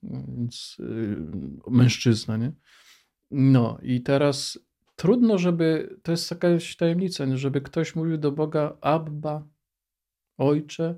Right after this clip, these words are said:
jeżeli ma doświadczenie ojca nieobecnego, albo jakiegoś tyrana, albo matki, albo zimnej, albo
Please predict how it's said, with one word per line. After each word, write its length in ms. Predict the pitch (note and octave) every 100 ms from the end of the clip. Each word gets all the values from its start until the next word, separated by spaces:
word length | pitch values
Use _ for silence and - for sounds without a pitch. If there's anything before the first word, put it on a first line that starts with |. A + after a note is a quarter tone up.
| - _ _ _ _
jeżeli 340 | C3 C#3 D3+ D#3
ma 460 | D3 D3+ D#3 - _ _
doświadczenie 840 | C#3+ C3+ - C#3+ C#3 - D3+ D#3 D#3
ojca 640 | D3 D3 C#3+ - C#3+ C#3+ C#3+
nieobecnego, 840 | C3 C3+ C3 C3+ - C3+ C3 C3+ C3
albo 160 | B2+
jakiegoś 240 | C3 C3 B2+
tyrana, 400 | - C3 C3 B2+
albo 140 | A#2
matki, 540 | A#2+ B2 B2 - C3 A#2+
albo 180 | A#2 B2
zimnej, 580 | A2 B2 B2+ B2+ B2+
albo 340 | A#2+ A#2 A2+